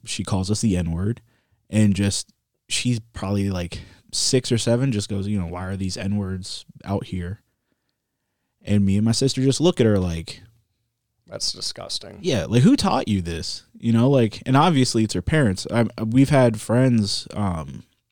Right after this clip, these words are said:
Speaker 1: you know, that kinda end up showing their true colors over time. Felt bad. One friend's mom got into an argu-, got into an argument with my mom when we were really young. I think I was, like, eight years old. And, you know, the argument just escalated to a point where she was like, "Why don't you just take your ass back to Africa?"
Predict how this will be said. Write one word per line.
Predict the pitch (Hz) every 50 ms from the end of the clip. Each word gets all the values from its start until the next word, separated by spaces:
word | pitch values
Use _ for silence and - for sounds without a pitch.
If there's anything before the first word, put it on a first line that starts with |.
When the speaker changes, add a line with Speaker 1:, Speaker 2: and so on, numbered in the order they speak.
| _ _ _ _ _ _ -
Speaker 1:
you | 113 107
know, | 101 101 95
that | 98 98 95 - -
kinda | - 113 110 107
end | 104 104 107 104
up | 95 -
showing | - 113 110 113 110
their | 104 101 98
true | - - 117 98
colors | - - 120 123 123 117 107
over | 107 101 95 92
time. | - - 120 123 127 117 104 107 _ _ _ - - - - - - _
Felt | - - 117 104 87
bad. | 104 113 113 107 98
One | 110 117 127
friend's | 120 - 127 120 113 113 104
mom | 104 110 110 110 107 104 101 101 101 104 104 - - 76 -
got | 104 98 101 98
into | 101 98 98
an | 92
argu-, | 78 53 92 101 101 98 98 - - 95
got | 107 107 104
into | 104 104 98
an | 82
argument | - 123 127 127 127 120 -
with | 98 98
my | 104 104 110 120
mom | 117 110 101 95 95 92 92 92 98 101 - - _ -
when | - 95 95 95 95
we | 95
were | 95 90 90
really | 87 92 98 101 98 92
young. | 90 87 87 85 87
I | 85 92
think | - 101 101 -
I | 95
was, | 95 92 90
like, | 92 87 - - - -
eight | - 107 -
years | - 98 101 98 95
old. | 101 98 90 82 87 - _ _ - - - - - _ _ _ _ -
And, | - 101 101 98 95 92 90 87 85 82 82 - - _ _ _ _ -
you | - 95
know, | 90 82
the | 82 85 -
argument | - 87 107 104 104 104 104 101 -
just | 104 - - -
escalated | - 107 107 - - - 110 104 104 104 104 98
to | - 107
a | 98
point | - - 139 135 92
where | 104 101
she | - 113
was | 113 110 104 101
like, | 98 - -
"Why | 113
don't | 131 151 151 -
you | 147 135
just | 131 127 - -
take | - 135 135 -
your | 131 127
ass | 127 127 127 -
back | - 123 123 123 -
to | -
Africa?" | 73 107 139 147 - 101 95 - - - -